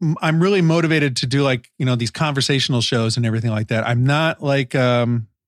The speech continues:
and, and some people are, are really great at social media and things like that. I just,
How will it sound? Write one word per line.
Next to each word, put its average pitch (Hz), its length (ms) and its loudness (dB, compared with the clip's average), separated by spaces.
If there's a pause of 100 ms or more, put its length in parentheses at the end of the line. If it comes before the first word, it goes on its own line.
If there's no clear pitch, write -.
(460)
and, 202 200 0
and 180 200 0
some 311 140 -4
people 151 420 -2
are, 135 240 -2
are 151 120 0
really 165 260 2
great 139 320 -2
at 123 120 -2
social 127 280 -2
media 117 220 0
and 107 80 -4
things 117 180 -4
like 107 160 -2
that. 117 240 -2
I 135 80 0
just, 143 320 -2